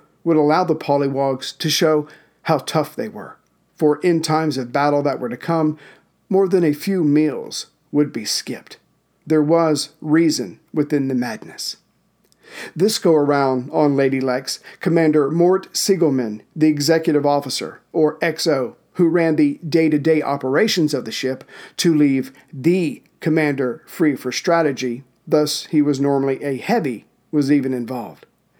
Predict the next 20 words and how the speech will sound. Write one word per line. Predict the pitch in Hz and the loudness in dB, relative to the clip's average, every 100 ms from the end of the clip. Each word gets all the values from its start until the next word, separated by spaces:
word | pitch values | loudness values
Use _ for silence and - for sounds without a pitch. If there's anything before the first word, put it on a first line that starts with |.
| - - | -18 -6
At | 175 | -2
the | 160 | 0
very | 151 185 214 | 2 4 2
least, | 170 160 190 151 - - | 2 0 0 -2 -8 -8
he | - | -2
made | 190 175 151 | 2 2 2
sure | - 160 151 | 0 0 0
that | 143 | -2
the | 135 | -4
Polywogs | - - 226 160 120 120 127 - - - _ | -6 0 2 2 0 -2 -4 -10 -16 -20 _
were | 156 | 0
free | 147 - 185 190 | 0 2 2 2
of | 151 147 | -2 -2
duty | 131 175 147 135 | 2 4 4 2
that | 131 120 | -2 -4
day, | 117 131 117 101 _ _ _ | -8 -8 -8 -12 _ _ _
thus | - 165 - - _ _ _ _ | -2 0 0 -6 _ _ _ _
having | - 123 143 135 | -4 -2 0 0
no | 147 165 | 0 0
choice | - 156 120 - | -2 -2 -2 -6